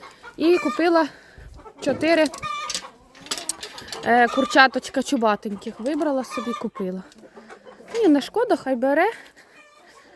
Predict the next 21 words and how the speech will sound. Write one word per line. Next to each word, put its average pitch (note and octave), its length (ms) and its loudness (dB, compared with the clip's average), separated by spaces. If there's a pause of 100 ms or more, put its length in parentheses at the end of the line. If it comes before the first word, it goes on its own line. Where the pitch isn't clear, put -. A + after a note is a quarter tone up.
(480)
Так, G#3+ 160 -6
все, - 400 -8 (180)
кидається A3+ 600 -14
сюди. G#3 300 -14 (1000)
Коротше, B3+ 240 -2
воно C#4 160 4
поцвіло, C#4+ 500 -2
не A#3+ 100 0
буду F#3+ 200 -6
давати. F#3 380 -12 (680)
Так, A3+ 100 -10
давайте D4 380 0
зайку D#4+ 360 -2
випустимо. G#3 640 -8 (1800)
І G4 180 8
зараз F4+ 380 4
якраз F4 400 -2 (220)
до C4 180 -4
мене D#4 280 4
їде C#4 300 2
там C4 280 -2